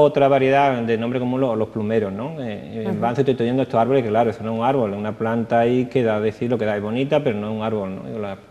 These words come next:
Speaker 1: con las propiedades y funciones que tiene en un entorno ur-, tan intenso y urbano como la Avenida Barcelona, ¿no? Entonces, claro, ahí a mí me han llegado quejas desde la misma, desde el mismo, eh, Facebook, en la pla-, en la plataforma del árbol que tenemos ahí, tanto como a nivel personal y llamadas telefónicas también, dice, "Oye, ¿qué está pasando aquí?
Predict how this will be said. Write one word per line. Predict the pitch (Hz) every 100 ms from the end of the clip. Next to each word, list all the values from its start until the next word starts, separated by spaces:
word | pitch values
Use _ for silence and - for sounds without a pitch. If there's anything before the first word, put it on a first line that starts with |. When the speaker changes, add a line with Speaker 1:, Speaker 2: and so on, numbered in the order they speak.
| - - -
Speaker 1:
con | -
las | 101 95
propiedades | - 101 104 113
y |
funciones | 123 120 113
que | -
tiene | 101 107 110 120 113
en | 104 104
un |
entorno | 104 107 110
ur-, | 110 110
tan | - 107
intenso | 101 113 113 117
y | 110
urbano | 104 110 120
como | 110 104
la | 101
Avenida | 101 104
Barcelona, | 98 - 101 98
¿no? | 98 - - -
Entonces, | - 143
claro, | 131 135 117
ahí | 117 139 151
a | 120
mí | 113
me | 139
han | 147
llegado | 147 151 147
quejas | 156 151 143 185 - - -
desde | 113 104 - 107
la | 104 104
misma, | 117 131 131 131 123 - - -
desde | 110 107
el |
mismo, | 107 123 131 135 135 135 131 131
eh, | 135 127 117
Facebook, | - 135 139 135 139 135
en | 131
la | 127 120 120
pla-, | 120
en | 120
la | 107
plataforma | 107 104 110 120
del | 120
árbol | 143 143
que | 110
tenemos | 110 110 120
ahí, | 151
tanto | 143 110 107
como | 107 104
a | 104
nivel | 104 113
personal | 123 123 135 131 151 151
y | 110
llamadas | 101 104 110
telefónicas | 127 123 127 131 131
también, | 135 143
dice, | 131
"Oye, | 107 131
¿qué |
está | 135 135
pasando | 139 - 104 98
aquí? | 135